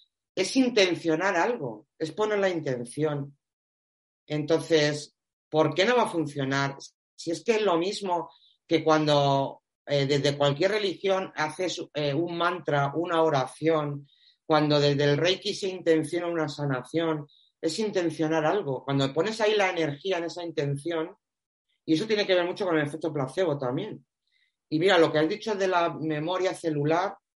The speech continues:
me, me digo, yo te estaba escuchando y digo, ¿tú has leído a Bruce Lipton?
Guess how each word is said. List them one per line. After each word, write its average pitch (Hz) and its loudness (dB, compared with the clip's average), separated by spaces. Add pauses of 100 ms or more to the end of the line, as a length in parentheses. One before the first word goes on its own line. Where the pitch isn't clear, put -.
(320)
me, 147 0
me 139 -2
digo, 131 -4
yo 143 -2
te 185 -4
estaba 185 0
escuchando 165 -2
y 175 -2
digo, 127 -2 (120)
¿tú 143 0
has 143 0
leído 165 4
a 147 2
Bruce 143 -2
Lipton? 165 -6